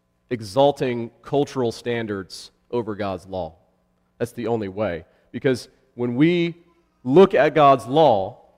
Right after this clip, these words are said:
and the heart behind God's law, there is no room for racism. There's only room for justice. The kingdom of God is characterized by justice because it was established by justice.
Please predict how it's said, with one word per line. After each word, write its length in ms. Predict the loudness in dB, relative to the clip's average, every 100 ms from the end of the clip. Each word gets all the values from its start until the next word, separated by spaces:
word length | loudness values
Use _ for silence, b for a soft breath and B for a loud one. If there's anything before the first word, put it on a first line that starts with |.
| _ _ _ _
and 120 | -2
the 60 | -2
heart 380 | 2 6 6 4
behind 420 | 0 2 0 2
God's 280 | 2 2 -2
law, 380 | 0 0 0 -2
there 120 | -2
is 120 | 0
no 100 | 0
room 240 | -2 -4
for 140 | -8 -8
racism. 480 | -8 -8 -14 -20 -20 _ _ _ _ _
There's 140 | -4 -2
only 180 | -2
room 180 | -2 -4
for 160 | -8 -10
justice. 680 | -6 -6 -8 -20 -20 -20 _ _ _ _ _ _ _ _ _ _ _ _ _ _ _
The 60 | -2
kingdom 180 | 2 2
of 100 | 4
God 220 | 4 4
is 100 | 2
characterized 800 | -4 2 2 2 2 2 2 0
by 200 | 0 0
justice 680 | -2 -4 -4 -8 -10 -12 -20 _ _ _ _ _ _ -8
because 300 | -4 -4 -4
it 60 |
was 140 | -8 -10
established 580 | -6 0 0 0 -6
by 140 | -6 -6
justice. 680 | -6 -8 -10 -18 -20 -20